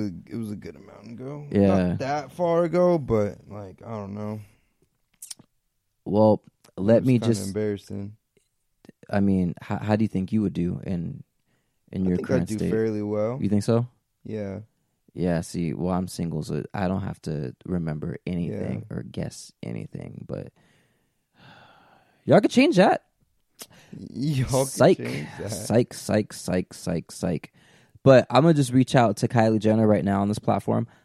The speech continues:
Speaker 1: Hi, Kylie. Um, it's your friend Lou. I've been a huge supporter. I think that you're gonna contribute great things to this world, and I love you. And if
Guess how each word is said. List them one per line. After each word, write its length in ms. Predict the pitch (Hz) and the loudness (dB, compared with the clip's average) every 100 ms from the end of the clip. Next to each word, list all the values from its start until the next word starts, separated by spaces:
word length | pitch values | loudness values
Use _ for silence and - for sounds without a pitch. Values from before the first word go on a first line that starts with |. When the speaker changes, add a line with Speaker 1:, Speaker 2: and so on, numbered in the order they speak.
| _ | _
Speaker 1:
Hi, 200 | 110 110 | 0 2
Kylie. 600 | 113 107 101 101 104 113 - | 4 4 4 2 -2 -6 -8
Um, 460 | 92 92 90 90 - | -4 -2 -2 -4 -6
it's 260 | - - - | -8 -8 -6
your 100 | 95 | -4
friend 380 | - 104 98 95 | -2 0 0 2
Lou. 300 | 98 101 107 _ - | 2 2 -2 _ -12
I've 100 | - | -4
been 120 | 98 101 | 0 0
a 80 | |
huge 380 | 95 - 104 101 | 0 0 2 2
supporter. 720 | - 104 - 101 95 98 104 - | 0 -4 0 2 2 2 -2 -4
I 100 | 87 | -4
think 300 | 92 98 95 | -2 -4 -4
that 260 | - 82 - - _ _ | -2 -4 -4 -12 _ _
you're 160 | - 98 | 0 2
gonna 200 | 101 98 | 2 0
contribute 520 | 98 - 95 98 52 | -4 -4 -4 -4 -4
great 360 | - 98 78 - | -2 -2 -2 -2
things 240 | 98 95 | -2 -2
to 60 | 90 | -4
this 220 | 90 - | -6 -2
world, 480 | 92 95 92 95 - | 2 2 2 -2 -6
and 400 | 85 82 80 76 - | -6 -4 -4 -6 -4
I 120 | 87 | -4
love 300 | 85 92 98 | 0 0 0
you. 280 | 101 104 98 | 0 0 0
And 380 | - 87 85 82 | -2 -2 -2 -4
if 260 | - 90 | -2 -2